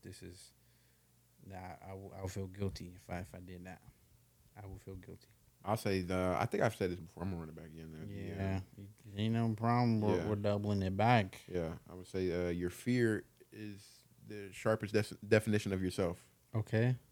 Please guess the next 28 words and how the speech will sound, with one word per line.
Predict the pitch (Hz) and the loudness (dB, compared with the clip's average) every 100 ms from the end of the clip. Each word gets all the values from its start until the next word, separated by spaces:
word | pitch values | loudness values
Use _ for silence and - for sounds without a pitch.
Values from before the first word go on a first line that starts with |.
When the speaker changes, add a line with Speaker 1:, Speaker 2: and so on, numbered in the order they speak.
| - | -10
Speaker 2:
Yeah. | 85 85 101 | -8 -6 -4
Speaker 1:
Oh, | |
no, | 101 104 | -2 0
I, | 104 101 | 0 0
you | 104 135 | 0 2
never | 120 120 | 2 2
said | 101 95 | 0 -4
that | 101 | -2
before. | 104 95 95 | -2 -4 0
Speaker 2:
No, | 101 135 | 4 6
I | 143 | 6
haven't? | 196 285 113 | 6 2 0
Speaker 1:
Oh. | 131 104 95 - | 0 0 -4 -2
Speaker 2:
No? | 127 311 415 - _ _ _ - - - | 2 2 0 -6 _ _ _ -20 -16 4
Speaker 1:
Your | 117 | 4
fear | - 127 139 | 6 4 4
is | 113 | 4
the | 101 | -4
sharpest | - 117 117 101 | 0 0 0 0
definition | 107 - 104 104 104 | 0 0 -2 -2 -4
of | 98 | -4
yourself? | 95 98 110 107 | -2 -2 -4 0
Speaker 2:
Mm-hmm. | 120 127 - _ _ _ _ _ _ _ _ _ - | 2 2 -2 _ _ _ _ _ _ _ _ _ -12
Speaker 1:
Whoa, | 104 107 90 | -2 0 0
what | 92 | -4
does | 120 | -2
that | 113 | -2
mean? | 98 110 92 | -2 -4 -8